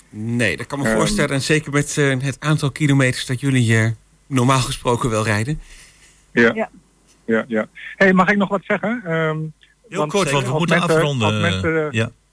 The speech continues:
Speaker 2: <laughs> als mensen het, eh, boek, eh, willen zoeken en ons, eh, willen steunen, heel graag.
Speaker 4: Ja.
Speaker 2: Want zo-, zonder steun komt het boek, eh, niet van de grond. En we hebben volgens mij ook een, eh, een tiny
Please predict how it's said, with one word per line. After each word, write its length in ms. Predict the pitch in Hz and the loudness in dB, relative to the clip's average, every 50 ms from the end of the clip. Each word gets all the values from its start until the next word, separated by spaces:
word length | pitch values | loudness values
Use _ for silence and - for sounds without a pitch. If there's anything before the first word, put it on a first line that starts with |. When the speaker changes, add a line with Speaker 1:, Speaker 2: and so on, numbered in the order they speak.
| _ _ _ - | _ _ _ -12
Speaker 2:
<laughs> 100 | 143 123 _ _ _ - - - | -12 -12 _ _ _ -20 -12 -4
als 160 | - 143 123 | -4 -2 0
mensen 260 | 147 156 151 - 156 | 0 0 0 2 0
het, 160 | 139 127 - | -2 -2 -2
eh, 60 | 151 135 127 | -4 -6 -4
boek, 280 | 123 143 151 147 - | -2 -4 -4 -2 -2
eh, 140 | 143 135 131 | -2 -2 0
willen 180 | 131 131 127 123 | -2 -2 -4 -4
zoeken 260 | - 151 143 - 123 | -4 -4 -4 -2 -4
en 60 | 123 | -4
ons, 240 | 123 120 - - - - | -4 -6 -8 -12 -18 -8
eh, 180 | - 131 123 117 | -4 -2 -2 -2
willen 180 | 123 120 120 | -2 -4 -6
steunen, 320 | - - - 135 127 123 117 | -6 -2 -2 0 0 0 2
heel 180 | 117 135 135 123 | 2 2 2 2
graag. 380 | - - 143 127 104 - - - | 0 -2 0 0 0 0 -4 -8
Speaker 4:
Ja. 220 | - 117 113 120 127 - - _ _ _ | -6 -6 -4 -4 -6 -8 -14 _ _ _
Speaker 2:
Want 220 | - 117 113 107 - | -10 -10 -10 -8 -4
zo-, 140 | - 131 - - | -4 -4 -4 -4
zonder 320 | - - 147 147 135 123 | -2 0 0 2 0 0
steun 280 | - - 143 131 131 117 | 0 0 0 0 0 -2
komt 220 | - 135 131 123 | -4 -4 -4 -4
het 160 | - 120 113 | -6 -6 -4
boek, 240 | 110 127 127 - - | -4 -6 -6 -4 -2
eh, 100 | 123 117 | -2 -2
niet 180 | 120 131 123 - | -2 -2 -6 -4
van 120 | - 120 | -4 -6
de 80 | 117 110 | -6 -4
grond. 360 | - - 107 107 113 117 - - - - - - - _ - | -4 -4 -4 -4 -6 -8 -12 -14 -20 -20 -20 -20 -20 _ -12
En 220 | - 156 123 117 117 | -4 0 2 4 4
we 60 | 127 | 4
hebben 260 | 127 131 139 143 131 - | 4 4 4 2 0 0
volgens 220 | - 139 135 - - | -2 -4 -4 -2 -2
mij 120 | 135 127 | -2 -2
ook 120 | 127 - | -2 -2
een, 200 | 135 123 123 120 | -2 -4 -2 -2
eh, 300 | 120 117 117 113 113 113 117 127 | -2 -2 0 0 0 -2 -4 -4
een 120 | 123 117 - | -8 -8 -2
tiny 440 | - 135 135 135 139 139 135 147 | 0 0 2 2 0 -2 -6 -6